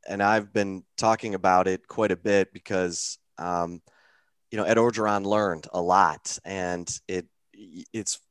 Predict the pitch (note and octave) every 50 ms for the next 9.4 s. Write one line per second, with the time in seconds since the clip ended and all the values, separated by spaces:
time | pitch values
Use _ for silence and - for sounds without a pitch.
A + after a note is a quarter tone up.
0 | - G2+ F#2 G2 A2 B2+ B2 - - G#2+ G2 C#2 G2 A2+ B2+ C3+ A2+ A2 G#2+ G2
1 | - - F#2+ F#2+ F#2 - F#2+ F#2+ G2+ - - F#2+ - A2 G2 G2+ G2+ G#2 A2 A2+
2 | - G#2+ G2 F#2+ G2+ F#2+ F2 - E2 G2 A#2+ C3+ B2+ - F#2 E2+ F2 E2+ - -
3 | D2+ - - D#2+ F2 - - F2 F2+ E2+ E2+ F2+ F2+ F2+ G2 G2 F#2 - G2 F#2
4 | F#2 - - F#2 F#2 F2+ F2 F2+ F#2 F2+ F2+ F2 F2 F2+ A2 A#2+ B2 - - -
5 | G#2+ G2 E2+ F2+ F#2 F2+ F2+ E2 E2 D#2+ _ _ _ _ _ _ _ _ _ _
6 | - F#2+ F#2+ F#2 F#2 - G2 G2 G2 F#2+ - F#2+ F#2 F#2+ F#2 F#2 F#2 F2+ F2 F2+
7 | - - - F#2+ F#2 F#2 F#2 F2+ F2+ - - F2 F2 F2 - - G2+ F#2 F#2 F2+
8 | F2 F2 - _ _ _ _ _ _ _ _ _ - F2 F2 E2+ E2+ E2+ F2 E2+
9 | - _ F2 G2 F#2+ F#2+ F#2+ E2+